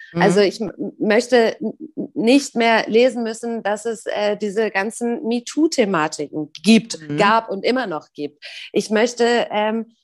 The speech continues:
Speaker 2: nicht mehr lesen, dass, ähm, Schauspielerinnen über fünfzig kaum noch, äh, Screentime bekommen.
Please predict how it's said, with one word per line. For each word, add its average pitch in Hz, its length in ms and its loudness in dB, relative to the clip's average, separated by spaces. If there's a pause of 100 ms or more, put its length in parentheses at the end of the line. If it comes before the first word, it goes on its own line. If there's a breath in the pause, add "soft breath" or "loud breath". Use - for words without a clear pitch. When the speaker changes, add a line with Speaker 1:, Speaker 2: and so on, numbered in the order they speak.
(160)
Speaker 2:
nicht 233 320 0
mehr 226 500 -2
lesen, 233 720 -2
dass, 202 420 -2
ähm, 208 440 -2 (300 loud breath)
Schauspielerinnen 226 1000 0
über 208 300 0
fünfzig 240 600 -4
kaum 220 320 2
noch, 220 420 -4
äh, 202 300 0
Screentime 208 1000 -2 (300)
bekommen. 147 680 -2